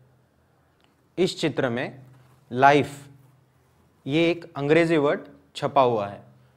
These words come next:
इसका अगर हम हर एक अक्षर देखेंगे, एल या आई या एफ या ई, ये हमें टेढ़ा मेढ़ा दिखाई देता है, लेकिन ये टेढ़ा मेढ़ा नहीं है।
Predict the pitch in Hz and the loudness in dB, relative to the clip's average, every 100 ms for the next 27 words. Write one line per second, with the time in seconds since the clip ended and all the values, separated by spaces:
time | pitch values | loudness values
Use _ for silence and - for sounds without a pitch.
0 | _ 143 - 196 180 180 175 185 202 - | _ -14 -2 2 2 2 -2 -4 -10 -10
1 | - 170 208 180 - 156 131 123 - 117 | 0 2 2 0 0 -2 -2 -2 -4 -8
2 | 117 185 - _ - 143 120 98 - - | -10 -12 -16 _ -2 0 0 -4 -16 -20
3 | _ _ 127 131 143 135 139 98 - - | _ _ -6 -4 0 2 2 0 -10 -20
4 | _ 123 135 127 156 135 - - - - | _ -6 -4 -2 -2 -2 -6 -20 -20 -8
5 | 131 143 - 151 107 - - - _ 156 | -4 -2 0 -2 -2 -10 -20 -20 _ 2
6 | 170 139 156 226 - - _ _ _ _ | 2 2 -4 -8 -18 -20 _ _ _ _
7 | - 165 170 190 180 170 147 147 120 107 | 4 6 8 6 6 4 2 0 -2 -4
8 | 95 95 - _ _ _ - 127 151 190 | -10 -18 -20 _ _ _ -8 -2 0 0
9 | 180 156 214 - - 143 156 160 147 147 | 0 0 -4 -8 0 4 4 4 2 0
10 | 135 143 147 123 - | -2 -4 -6 -8 -12